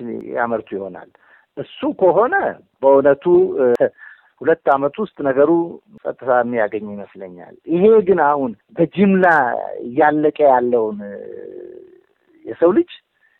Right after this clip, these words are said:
እንዴት አድርጎ ማቆም ይቻላል፣ መቼ ይቆማል የሚለውን ለመተንበይ በጣም አስቸጋሪ እየሆነ ነው። በተለይ አሜሪካኑ እየፈጠነ ነው ያለው፣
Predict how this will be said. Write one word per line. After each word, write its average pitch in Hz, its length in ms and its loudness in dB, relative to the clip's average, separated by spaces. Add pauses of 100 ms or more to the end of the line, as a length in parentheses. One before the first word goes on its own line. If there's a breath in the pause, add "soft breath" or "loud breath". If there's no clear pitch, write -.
(220)
እንዴት 180 380 -8
አድርጎ 139 400 -4
ማቆም 135 420 -2
ይቻላል፣ 170 480 -4
መቼ 139 220 -6
ይቆማል 156 460 0
የሚለውን 165 440 -2
ለመተንበይ 170 480 -4
በጣም 139 240 -4
አስቸጋሪ 135 460 0
እየሆነ 107 380 -4
ነው። 87 220 -20
በተለይ 160 340 0
አሜሪካኑ 165 560 0
እየፈጠነ 202 540 -2
ነው 113 160 -4
ያለው፣ - 280 -14